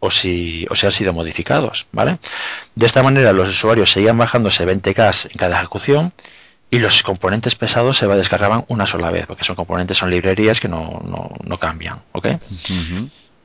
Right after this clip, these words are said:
Speaker 1: Eh, el tema de la seguridad, dice, bueno, te estás bajando un, te estás bajando un fichero de forma abierta y se puede meter código, bueno, es una librería, puedes sustituir esa librería por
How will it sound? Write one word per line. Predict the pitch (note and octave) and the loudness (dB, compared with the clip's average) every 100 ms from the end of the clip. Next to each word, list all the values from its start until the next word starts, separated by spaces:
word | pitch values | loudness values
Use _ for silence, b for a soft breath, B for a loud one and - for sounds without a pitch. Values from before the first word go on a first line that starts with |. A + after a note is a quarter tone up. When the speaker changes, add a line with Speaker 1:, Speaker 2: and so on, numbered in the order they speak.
| _ | _
Speaker 1:
Eh, | B2 A2 G#2+ G#2 G#2 G2+ G2+ G2+ | 4 8 8 8 8 8 8 6
el | A#2 | 4
tema | A2 C#3 | 4 6
de | C#3+ | 6
la | C#3 | 6
seguridad, | C#3 C3 B2+ C3+ | 6 4 6 6
dice, | A#2 G#2+ | 6 4
bueno, | C3 G#2+ | 2 0
te | F#2 | 0
estás | A2 | 0
bajando | B2 A2+ B2+ A#2+ | 2 2 0 0
un, | B2 B2 A#2+ A#2+ A#2+ | 0 0 0 0 -2
te | A2 | 0
estás | A2+ | 2
bajando | A#2+ C3 B2 | 2 2 2
un | A#2+ A#2 A#2+ A#2+ A2+ | 2 2 2 2 0
fichero | A2+ A2 - B2 B2+ B2 A#2 | -2 -2 2 2 4 4 2
de | |
forma | G#2 G#2+ G2+ | 2 0 0
abierta | G#2+ B2+ - B2 B2 B2 A2 | 4 2 2 2 4 4 4
y | G#2+ | 0
se | - | -2
puede | G#2 G#2 | 0 0
meter | G2+ G2 | -2 -4
código, | G#2+ G#2 G#2 G2 | -2 -2 -2 -2
bueno, | G2+ F#2 | -4 -4
es | G2+ | 0
una | F#2 | 2
librería, | F#2 F#2 G2+ A#2+ | 2 4 4 4
puedes | G#2 F#2 | 2 0
sustituir | F#2+ F#2 G2+ | -2 -2 -2
esa | F#2+ F#2+ | -2 -2
librería | F#2+ F#2+ F#2+ F#2 | 0 0 0 0
por | F#2 F2+ | -2 -4